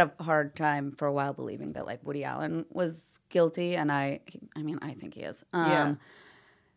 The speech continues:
Speaker 1: and I would get in debates with my roommate in L A at the time.
Speaker 2: What was he? It was for, like, uh, was it molestation or
Speaker 1: Yeah.
Speaker 2: something?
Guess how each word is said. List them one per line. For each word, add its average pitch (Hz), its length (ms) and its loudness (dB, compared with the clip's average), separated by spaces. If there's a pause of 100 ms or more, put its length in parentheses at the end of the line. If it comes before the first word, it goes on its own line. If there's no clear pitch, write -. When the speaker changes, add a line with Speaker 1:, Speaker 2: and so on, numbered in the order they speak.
(320)
Speaker 1:
and 170 640 8
I 175 60 0
would 165 100 0
get 151 140 0
in 160 100 0
debates 165 280 2
with 143 100 -4
my 143 200 -2 (200)
roommate 180 380 2
in 160 120 0
L 143 140 2
A 156 80 4
at 160 80 -2
the - 80 -10
time. - 320 -10 (140)
Speaker 2:
What 254 220 10
was 240 160 2
he? 208 300 0
It 208 80 6
was 190 160 4
for, 185 440 6
like, 175 360 4
uh, 156 340 2 (680)
was 170 180 -2
it 175 180 -2 (240)
molestation 160 720 -2
or 175 120 -2
Speaker 1:
Yeah. 190 260 2
Speaker 2:
something? 180 200 -4